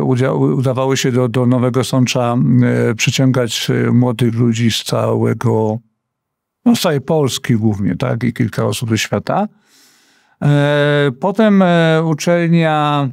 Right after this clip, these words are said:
mm, coraz więcej, e, po-, stawiała na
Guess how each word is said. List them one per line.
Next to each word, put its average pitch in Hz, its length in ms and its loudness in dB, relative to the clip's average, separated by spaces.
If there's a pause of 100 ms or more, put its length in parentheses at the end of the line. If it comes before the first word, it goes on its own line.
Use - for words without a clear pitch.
(120)
mm, 131 1120 -8
coraz 151 340 0
więcej, 139 760 0
e, - 40 -10 (480)
po-, 127 420 0
stawiała 135 540 0
na 120 380 0